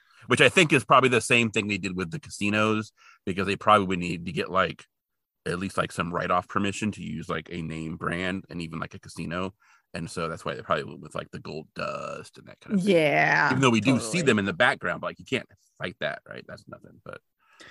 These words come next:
Speaker 2: Yeah, but to say, like, something was set at it, yeah,
Speaker 1: Yeah.
Speaker 2: exactly. It's different.
Speaker 1: Or someone who worked there was killed. Maybe, you know, I mean,
Speaker 2: Yeah.
Speaker 1: some people can't tell T V from reality, so.
Speaker 2: Uh, yeah, unfortunately.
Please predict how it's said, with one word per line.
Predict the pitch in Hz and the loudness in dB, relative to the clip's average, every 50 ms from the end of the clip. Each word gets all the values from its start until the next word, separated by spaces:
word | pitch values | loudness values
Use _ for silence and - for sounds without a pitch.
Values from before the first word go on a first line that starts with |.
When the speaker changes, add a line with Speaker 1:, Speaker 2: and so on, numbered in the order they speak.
| - - - _ _ | -20 -20 -20 _ _
Speaker 2:
Yeah, | 202 220 226 208 190 175 170 175 | 4 6 8 10 10 10 8 8
but | 185 185 214 190 - 165 175 | 6 4 2 0 0 -2 -2
to | - 202 185 | -2 -2 0
say, | - 196 170 175 | 2 2 4 4
like, | 170 151 143 175 | 4 4 2 0
something | - - 180 170 - 170 151 143 | -2 -4 -6 -4 -2 -2 -2 -2
was | 131 151 156 - | -4 -4 -6 0
set | - 175 147 135 - - | 4 4 4 4 4 0
at | - - - - | -2 -2 -2 -4
it, | - - - | -8 -14 -14
yeah, | - 120 76 - - - - - - | -12 -10 -8 -8 -8 -8 -8 -10 -6
Speaker 1:
Yeah. | 90 85 - - | -6 -4 -4 -4
Speaker 2:
exactly. | - - - - - - - - | -6 -6 -10 -12 -12 -14 -16 -18
It's | - - _ - | -18 -18 _ -14
different. | - - - - - - - | -14 -14 -12 -12 -12 -8 -8
Speaker 1:
Or | - - | -8 -2
someone | - 110 101 98 87 | 0 2 2 2 2
who | 80 104 | 0 -2
worked | 90 95 98 - | -2 -2 -4 0
there | - 104 95 90 | 2 2 2 2
was | 92 92 - | 0 -4 -6
killed. | - - - 104 98 98 98 90 87 95 87 - - | -6 -2 0 2 2 2 0 0 -2 -4 -4 -6 -6
Maybe, | 104 104 95 92 | -6 -6 -6 -6
you | 92 95 73 67 80 | -8 -8 -8 -8 -8
know, | 73 67 - - _ _ | -8 -10 -10 -14 _ _
I | - | -18
mean, | - - - - - _ _ - | -18 -18 -18 -20 -20 _ _ -12
Speaker 2:
Yeah. | - - 110 - - - - - - _ _ | -10 -8 -8 -8 -10 -12 -14 -16 -20 _ _
Speaker 1:
some | - - 135 220 | -6 -6 -4 -4
people | - 262 254 - 285 | -4 -8 -8 -8 -8
can't | - - - 147 - - | -6 -2 -2 -2 -2 -4
tell | - 139 147 151 156 151 147 | -4 -2 -2 -2 -2 -2 -6
T | - - 139 | -10 -10 -10
V | 131 131 135 139 | -8 -8 -8 -8
from | - - 135 135 131 123 | -4 -4 -4 -4 -4 -4
reality, | 120 117 123 120 113 - 95 90 92 98 104 | -2 0 0 2 0 0 -4 -6 -10 -10 -12
so. | - - - - 80 - 107 - _ - 302 330 330 - - _ _ _ _ _ _ _ _ 214 | -12 -12 -10 -10 -10 -10 -12 -16 _ -14 -12 -12 -12 -14 -14 _ _ _ _ _ _ _ _ -6
Speaker 2:
Uh, | 180 190 190 196 185 185 190 208 - - - | -4 -2 -2 0 0 0 0 0 -2 -4 -8
yeah, | 190 175 170 170 151 151 | -8 -6 -4 -2 -2 -2
unfortunately. | 151 - - - - 160 - - - 185 - - - 208 - - 202 202 - | -2 -2 -6 -8 -10 -10 -10 -8 -6 -6 -6 -2 -2 -4 -2 -2 -4 -4 -4